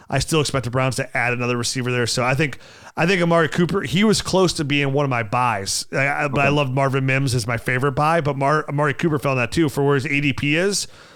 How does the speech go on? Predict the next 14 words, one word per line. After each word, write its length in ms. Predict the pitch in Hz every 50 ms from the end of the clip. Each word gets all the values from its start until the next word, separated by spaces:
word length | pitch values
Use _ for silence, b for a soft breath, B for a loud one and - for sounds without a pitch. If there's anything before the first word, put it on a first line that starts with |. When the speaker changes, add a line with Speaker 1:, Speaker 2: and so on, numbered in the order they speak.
| B B B B B B B -
Speaker 1:
I 100 | 160 139
think 220 | 120 160 156 131
he's 480 | - - 160 160 160 151 143 127 - - B B B B B B B B B B B B -
a, 180 | - 143 151 -
a, 140 | - 147 127 120 131 - -
a 80 | - 143
low-end 500 | 139 143 156 175 190 180 185 175 170 156
wide 180 | 156 156 156
receiver 500 | 151 147 135 - 156 147 139 135 143 139
one, 440 | 135 131 123 131 139 135 135 135 131
high-end 540 | 127 117 - 151 160 165 160 151 151 147 139
wide 120 | 139 135
receiver 440 | 131 123 123 - - 131 127 110 123
two 480 | 113 - - - 135 127 127 131 139